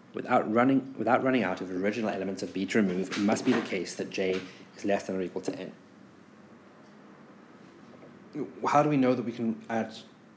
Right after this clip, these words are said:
how do we know that we don't run out of elements of B to remove? Okay, because everything in T is a linear combination.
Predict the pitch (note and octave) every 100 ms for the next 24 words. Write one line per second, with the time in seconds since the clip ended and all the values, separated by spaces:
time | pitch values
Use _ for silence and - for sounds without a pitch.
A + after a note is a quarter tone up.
0 | - - - - - C3 C#3 C3 A#2+ G2
1 | A2+ - - - G#2+ G#2 G2+ G2+ F#2 -
2 | G2+ F#2+ F2+ F2+ F#2 - G#2 F#2 - -
3 | - - - - - - - - - -
4 | - - - - - - - - - -
5 | - - - - - - - - - -
6 | - - - - - - - C#3+ C#3 F#2
7 | A#2 A#2+ G2+ - - - - - - A#2+
8 | C#3 C#3+ B2 G#2 - A#2+ G2 F2+ - -
9 | - - - F#2+ G2+ A2+ A2 G#2 F#2+ F2+
10 | F2+ F#2